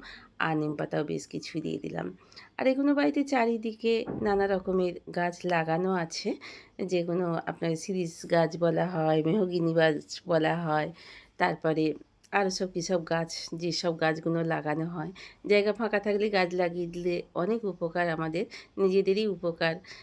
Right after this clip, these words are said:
যত গাছ লাগাবেন ততই ভালো। তো যাই হোক, তো বাচ্চুবাবু, আমিও এখানে এখন ঘুরছি, বাচ্চুবাবু খালি গায়ে, নিজের জায়গায়, নিজের বাড়িতে লুঙ্গি পরে ঢং ঢং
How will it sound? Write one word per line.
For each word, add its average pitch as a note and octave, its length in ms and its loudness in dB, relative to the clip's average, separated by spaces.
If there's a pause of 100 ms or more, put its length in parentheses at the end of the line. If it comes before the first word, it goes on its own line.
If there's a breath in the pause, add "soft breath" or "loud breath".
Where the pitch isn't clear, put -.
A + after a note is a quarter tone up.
(140 loud breath)
যত F3+ 180 2 (100)
গাছ E3+ 200 6
লাগাবেন E3 440 0 (140)
ততই F3 360 -2 (100)
ভালো। F3 240 -4 (680 loud breath)
তো F#3 80 0 (140)
যাই E3+ 280 4
হোক, A3+ 160 -4 (540 loud breath)
তো - 100 -2
বাচ্চুবাবু, A3+ 560 0
আমিও G#3+ 320 2
এখানে A#3 240 -2
এখন A3+ 200 -2
ঘুরছি, A3 380 0
বাচ্চুবাবু F3+ 520 0
খালি E3+ 360 0 (180)
গায়ে, E3 320 4 (200)
নিজের F3+ 320 0 (120)
জায়গায়, F3+ 380 2 (100)
নিজের F#3 300 4
বাড়িতে G#3 400 2 (460 loud breath)
লুঙ্গি E3 460 2
পরে D#3+ 240 2 (440)
ঢং D#3 360 -2
ঢং E3 140 2